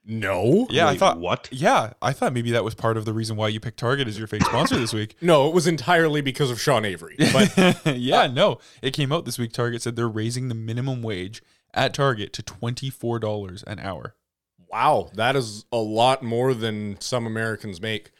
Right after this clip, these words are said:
Speaker 2: I
Speaker 1: There's
Speaker 2: know,
Speaker 1: some
Speaker 2: right?
Speaker 1: states where minimum wage is still, like, eight bucks or something.
Speaker 2: Yeah, I think it's, like, Indiana. Minimum wage is, like, it's less than ten for sure.
Speaker 1: Yeah.
Speaker 2: Yeah. It's, like, not even livable. Nowhere near livable.
Speaker 1: That is unreal. So they're,
Speaker 2: Yeah.
Speaker 1: they're offering in some places,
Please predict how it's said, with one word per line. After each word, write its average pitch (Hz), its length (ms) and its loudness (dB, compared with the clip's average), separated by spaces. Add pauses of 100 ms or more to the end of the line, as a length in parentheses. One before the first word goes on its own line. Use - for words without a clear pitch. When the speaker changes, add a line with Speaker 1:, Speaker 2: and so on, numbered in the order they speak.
(120)
Speaker 2:
I 110 60 -8
Speaker 1:
There's 190 140 2
Speaker 2:
know, 113 80 0
Speaker 1:
some 160 140 4
Speaker 2:
right? 175 60 0
Speaker 1:
states 175 300 0
where 151 100 -2
minimum 143 360 0
wage 123 280 -2
is 117 100 -4
still, 127 260 -2
like, 117 280 -2
eight 123 280 -6
bucks 107 340 -4
or 165 80 -6
something. 180 540 -6
Speaker 2:
Yeah, 113 200 -2
I 117 60 -2
think 127 140 -6
it's, 165 80 -8
like, 170 200 -4
Indiana. 123 840 -4 (180)
Minimum 120 320 -4
wage 107 240 -6
is, 104 140 -8
like, 90 280 -6
it's - 160 -10
less 127 240 0
than 104 140 -10
ten 104 240 -6
for 98 140 -14
sure. 92 340 -14
Speaker 1:
Yeah. 127 320 2 (300)
Speaker 2:
Yeah. 101 220 -8 (200)
It's, 117 140 -6
like, 135 100 0
not 139 220 4
even 117 200 -2
livable. 104 420 -8 (140)
Nowhere 139 300 2
near 117 380 -6
livable. 98 400 -10 (220)
Speaker 1:
That 208 160 -8
is 117 220 -8
unreal. 117 460 -8
So - 220 -6
they're, 135 180 2
Speaker 2:
Yeah. 101 80 -16
Speaker 1:
they're 147 420 0
offering 127 440 -2
in 117 120 -4
some 127 240 -2
places, 120 480 -6